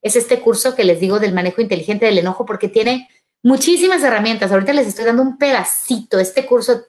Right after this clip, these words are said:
contratamos actores, hicimos cosas bien padres para poder explicar el manejo inteligente del enojo,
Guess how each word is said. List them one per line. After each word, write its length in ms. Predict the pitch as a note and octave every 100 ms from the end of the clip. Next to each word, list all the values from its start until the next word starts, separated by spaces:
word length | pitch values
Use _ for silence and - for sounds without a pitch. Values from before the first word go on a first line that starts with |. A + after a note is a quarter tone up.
| _
contratamos 640 | G#3 F#3+ F#3 A3 A3+ A3+
actores, 640 | F3 - A#3+ A#3 A#3 A3 G3+
hicimos 300 | G#3+ G#3 -
cosas 260 | G#3 G3+
bien 220 | G#3 G3+
padres 420 | G3 G3 G3 A3 - _ _ _
para 220 | F#3+ F#3
poder 220 | F#3 F#3+
explicar 560 | A#3 - F#3 E3 F#3 A3
el 80 | B3
manejo 240 | E3+ F#3
inteligente 540 | G3+ F3+ D#3+ F#3 F3+ F#3+
del 160 | E3+
enojo, 420 | D#3+ F3+ G#3 D4+